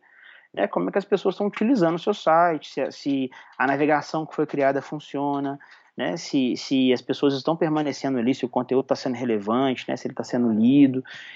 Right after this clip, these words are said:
Então, isso é muito importante. São coisas que eu vejo, assim, que quando você conecta, assim, dentro de uma, de uma ideia, né, de, de, de projeto de S E O, né, ela, elas fazem muito sentido,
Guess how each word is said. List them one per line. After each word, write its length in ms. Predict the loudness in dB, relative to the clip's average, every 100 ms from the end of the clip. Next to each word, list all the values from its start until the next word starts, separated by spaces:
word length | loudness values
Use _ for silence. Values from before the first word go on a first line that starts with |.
| -8
Então, 320 | -4 2 4 6
isso 240 | 4 2
é 60 | -2
muito 240 | -2 -2
importante. 480 | 0 0 2 -2 -2
São 160 | -6
coisas 340 | -2 0 0 0
que 120 | 0
eu 100 | 0
vejo, 320 | 0 -2 -2
assim, 220 | -8 -6
que 120 | -6 -2
quando 260 | 0 2
você 320 | 2 0 -2 -4 _ _ _
conecta, 640 | -2 0 2 2 0 -6
assim, 280 | -8 -6 -4
dentro 300 | 0 -2 -2
de 80 | -2
uma, 160 | -2 -2
de 320 | -6 -8 -2
uma 400 | 0 2 2 -2 -12 -20 _ _ 0
ideia, 640 | 0 4 6 6 4 0 -8 _
né, 300 | -4 -4 -4
de, 220 | -6 -8
de, 460 | -8 -8 -8 -10 -14 _ _ _
de 140 | -16 -4
projeto 500 | -2 0 0 -2 -2
de 80 | -6
S 220 | -6 -4
E 40 |
O, 320 | 2 4 2 -2 -18 -20 -10
né, 240 | -6 -4
ela, 240 | -2 2 2
elas 300 | 2 0 -2
fazem 340 | -4 -2 -4
muito 320 | -4 -2 -2
sentido, 680 | -4 -8 -8 -6 -6 -6 -8